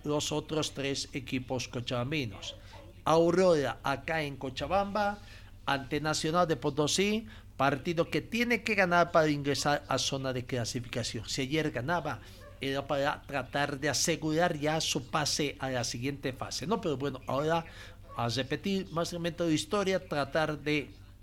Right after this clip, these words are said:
ingresar en zona de clasificación. Wilstermann se juega la vida también antes de Alto Mayapo el domingo en Tarija.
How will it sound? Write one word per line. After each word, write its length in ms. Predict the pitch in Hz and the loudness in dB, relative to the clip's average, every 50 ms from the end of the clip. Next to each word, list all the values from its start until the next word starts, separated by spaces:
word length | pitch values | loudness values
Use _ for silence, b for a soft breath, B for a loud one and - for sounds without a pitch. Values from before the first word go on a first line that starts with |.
| - - | -12 -4
ingresar 640 | - 196 208 196 180 151 147 127 - 156 151 147 - - | -2 -2 0 0 0 0 0 0 2 2 2 0 0 -2
en 180 | - 143 131 123 | -4 -4 -4 -2
zona 400 | - - 147 143 139 139 135 127 | -2 -2 -2 -2 -2 -2 -4 -4
de 180 | 127 127 123 | -4 -6 -6
clasificación. 880 | - 131 123 117 - - - 113 - 117 - - 113 - - - - - B B B B B B B B B - - | -4 -4 -4 -2 -4 -4 -6 -8 -8 -8 -6 -6 -6 -6 -8 -8 -12 -16 B B B B B B B B B -4 0
Wilstermann 680 | 160 220 208 180 - - 185 170 170 175 185 185 185 175 | 4 4 4 4 4 4 4 4 4 4 2 2 2 2
se 180 | - - 165 135 | 0 0 -2 -2
juega 360 | - 156 160 160 165 160 160 | -2 -2 -2 2 2 4 4
la 140 | 160 165 160 | 4 4 4
vida 340 | 175 180 180 175 175 170 | 4 2 2 2 2 2
también 360 | - 170 156 156 156 160 160 - - | 2 0 0 0 0 -2 -2 -4 -4
antes 340 | 156 151 139 - 160 135 127 | -4 -4 -2 -2 -2 0 0
de 120 | 147 139 | 0 0
Alto 260 | 143 147 147 - 160 | 0 0 0 -2 -2
Mayapo 460 | 151 151 143 143 143 143 139 - 156 | -2 0 0 0 0 -2 0 0 0
el 80 | 151 151 | 0 2
domingo 600 | 165 180 170 185 180 170 147 139 123 127 120 - - | 2 2 4 4 2 2 0 0 0 0 -2 -2 -2
en 200 | - 156 151 143 | -2 -2 -2 -2
Tarija. 580 | - - 135 123 113 107 101 - - - 92 | -2 -2 -2 -2 -2 -4 -8 -10 -12 -12 -14